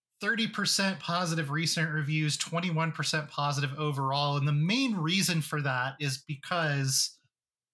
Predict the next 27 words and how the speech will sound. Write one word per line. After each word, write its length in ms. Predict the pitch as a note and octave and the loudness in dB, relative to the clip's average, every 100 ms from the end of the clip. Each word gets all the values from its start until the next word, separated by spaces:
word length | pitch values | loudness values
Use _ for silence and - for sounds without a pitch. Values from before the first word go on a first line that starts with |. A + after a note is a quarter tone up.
| _ | _
or 80 | E3+ | -2
the 140 | F#3+ | 0
main 240 | A3 C4 A#3 | 2 0 0
reason 320 | G#3 E3 E3+ | 2 2 2
that 100 | D#3 | 2
I 200 | D#3 D#3+ | 2 2
see 260 | - F3 | 2 0
that 160 | D#3 D3 | 0 0
is 360 | C#3 C3 - - C#3 | 2 2 0 -4 -4
legitimate 680 | C#3+ C3+ D3 E3+ G3 G#3+ - _ _ _ _ _ | 0 2 2 2 2 0 -2 _ _ _ _ _
is 240 | D#3+ D#3 | -2 0
it's, 320 | D#3+ D#3 - - | 0 2 0 2
it's 240 | E3+ E3 E3+ | 0 0 2
normally 760 | E3 A#3 C#4 C#4 A#3+ G#3 G3 - | 2 2 2 2 2 2 0 -4
twenty-five 1120 | - E3+ F#3 A3 G#3+ - D3 D#3 E3 E3 C3+ | -6 -2 2 2 0 0 0 2 2 0 0
dollars. 1080 | C#3+ B2+ C3 A#2 A#2 A#2+ C3 - - - _ | -2 0 -2 -4 -8 -8 -2 0 0 -2 _
Uh, 240 | C#3+ C#3 C3+ | 0 0 0
it's 120 | - | -2
currently 360 | - F#3 F3 | -2 -2 0
on 140 | D3+ C#3+ | 0 0
sale 320 | - D3+ D3 | 2 0 0
for 180 | - C#3+ - | -2 -8 -6
twenty 260 | D#3+ D#3 D3 | -2 2 2
dollars. 880 | C3+ B2 - A#3+ D#3 C4+ - - - | 2 0 0 0 -2 2 4 4 0
<laughs> 60 | - - | -8 -6
So 200 | - F3 F3+ | 0 0 2
on-, 240 | A3 C#4+ | 2 2